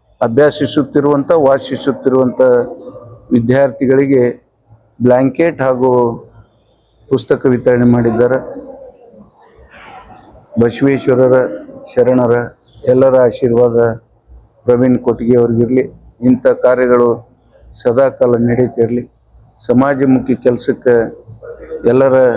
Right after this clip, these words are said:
ಸಹಕಾರ ಇರುತ್ತದೆ ಅಂತ ಹೇಳಿ ಮತ್ತೊಮ್ಮೆ ಅವರಿಗೆ ಶುಭ ಹಾರೈಸಿ ನನ್ನ ಮಾತಿಗೆ ವಿರಾಮ ಹೇಳುತ್ತೇನೆ.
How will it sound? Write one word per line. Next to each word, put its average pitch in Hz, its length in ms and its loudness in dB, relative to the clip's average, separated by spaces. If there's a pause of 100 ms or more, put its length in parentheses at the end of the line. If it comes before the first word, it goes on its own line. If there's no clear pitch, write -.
(280)
ಸಹಕಾರ 127 400 0
ಇರುತ್ತದೆ 117 500 -2
ಅಂತ 113 200 -2
ಹೇಳಿ 127 460 0
ಮತ್ತೊಮ್ಮೆ 139 420 0
ಅವರಿಗೆ 117 280 0
ಶುಭ 117 280 -2
ಹಾರೈಸಿ 120 360 -2
ನನ್ನ 113 240 0
ಮಾತಿಗೆ 113 680 -4 (120)
ವಿರಾಮ 120 320 0
ಹೇಳುತ್ತೇನೆ. 104 500 -6